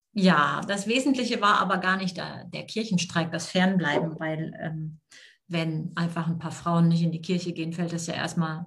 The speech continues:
nur dem Priester auf, ähm, und den anderen, äh, MessbesucherInnen. Aber ansonsten,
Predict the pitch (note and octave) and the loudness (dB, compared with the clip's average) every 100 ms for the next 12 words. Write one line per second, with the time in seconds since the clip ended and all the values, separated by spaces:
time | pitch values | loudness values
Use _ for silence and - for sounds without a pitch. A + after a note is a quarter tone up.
0 | - E3+ E3+ D3+ - F#3+ F#3 F#3+ - G#3 | 0 2 2 -2 -4 -2 0 -2 -2 -4
1 | - _ - - - - - - F#3 F#3 | -8 _ -20 -20 -20 -20 -8 0 4 6
2 | F3+ F3+ F3+ F3+ F3 F3 E3+ F3 F#3 F#3 | 8 6 4 0 0 0 0 2 4 4
3 | F3+ F3+ - E3+ E3 E3+ E3+ _ E3+ E3+ | 4 0 -6 -6 -6 -8 -10 _ -6 -4
4 | F3+ - F3+ F3+ F#3 F3+ E3+ F3 - F3 | -4 -4 -2 -2 -2 -2 0 -2 -2 0
5 | F3 E3+ F3+ F3+ F3 F3 E3+ D#3+ D#3+ E3 | 2 4 2 2 -2 -2 -2 -4 -4 -4
6 | D#3+ D#3+ D#3+ - E3 D#3+ D#3+ | -4 -4 -4 -4 -6 -6 -10